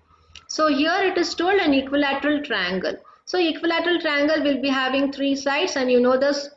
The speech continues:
uh, s-, dimension of the side. But how it is rested in H P you have to understand.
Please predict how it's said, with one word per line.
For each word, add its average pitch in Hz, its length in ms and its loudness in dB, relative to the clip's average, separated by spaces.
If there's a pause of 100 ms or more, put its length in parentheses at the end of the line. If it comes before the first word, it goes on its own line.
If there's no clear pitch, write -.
uh, 208 300 2
s-, 196 200 -4 (140)
dimension 240 560 0
of 269 140 -4
the 269 80 0
side. 196 400 -4 (240)
But 262 200 -2
how 349 360 2
it 381 160 0
is 359 220 2
rested 254 560 2
in 269 260 2
H 214 300 -4
P 247 160 -2
you 226 160 0
have 180 300 -4
to 294 60 2
understand. 196 680 -2